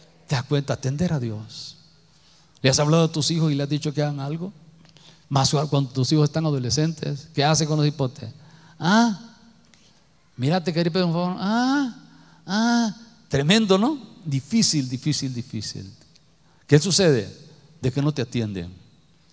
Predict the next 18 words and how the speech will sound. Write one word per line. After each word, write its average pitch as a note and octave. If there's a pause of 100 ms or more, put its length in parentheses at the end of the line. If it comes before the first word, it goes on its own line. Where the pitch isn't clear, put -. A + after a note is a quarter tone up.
Te -
escuchan, F3+ (580)
pero A2
no A#2+
te B2
atienden. F2+ (640)
Están -
en D3
otras C#3+
cosas, C#3+
¿verdad? C3
Están -
en C3+
otro D#3
placer, C3
en B2
otro C#3
sentimiento. G#2+